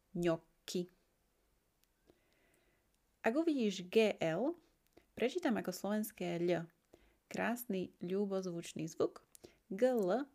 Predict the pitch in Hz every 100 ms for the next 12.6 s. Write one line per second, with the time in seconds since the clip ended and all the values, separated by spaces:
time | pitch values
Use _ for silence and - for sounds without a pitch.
0 | _ - 180 - 165 170 247 277 _ -
1 | 185 180 170 170 165 160 170 _ _ _
2 | _ _ 196 196 208 220 - _ _ _
3 | _ - 185 175 175 - - 175 170 165
4 | 175 - 165 175 _ _ _ _ _ _
5 | _ _ _ _ _ _ 185 185 185 180
6 | 170 - 175 180 220 196 185 175 175 175
7 | - 170 170 170 160 170 - 170 - -
8 | _ - 180 180 175 180 185 226 214 190
9 | 175 170 175 - 196 214 208 - 185 165
10 | 170 _ _ _ _ _ 196 175 170 170
11 | 185 226 226 190 180 175 180 175 _ _
12 | _ - 202 208 - 196